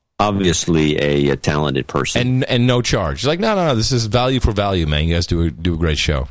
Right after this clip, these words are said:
Speaker 2: And let me, I just wanna help you out. It's easy for me." It's like, oh.
Speaker 1: Mm-hmm.
Speaker 2: Uh, but yeah, but, uh, cash, of course, is king. Uh, it's, uh, what we use to pay bills, and that's, uh, pretty much all we do. Uh, John, uh, I mean, you still write some columns, right? But that's about it.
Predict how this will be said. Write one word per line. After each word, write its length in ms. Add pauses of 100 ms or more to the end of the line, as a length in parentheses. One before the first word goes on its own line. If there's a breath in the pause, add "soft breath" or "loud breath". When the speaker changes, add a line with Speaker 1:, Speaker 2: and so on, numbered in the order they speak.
Speaker 2:
And 140
let 80
me, 100
I 40
just 160
wanna 140
help 220
you 60
out. 140
It's 100
easy 260
for 140
me." 240 (220)
It's 80
like, 220
oh. 120
Speaker 1:
Mm-hmm. 220 (640 loud breath)
Speaker 2:
Uh, 180
but 120
yeah, 180
but, 260
uh, 440
cash, 320
of 100
course, 320
is 80
king. 360 (540)
Uh, 440
it's, 320
uh, 120
what 200
we 100
use 240
to 100
pay 220
bills, 720
and 220
that's, 260
uh, 180
pretty 220
much 220
all 100
we 100
do. 260 (100)
Uh, 240
John, 280
uh, 280
I 20
mean, 160
you 100
still 220
write 160
some 140
columns, 440
right? 160
But 120
that's 160
about 240
it. 200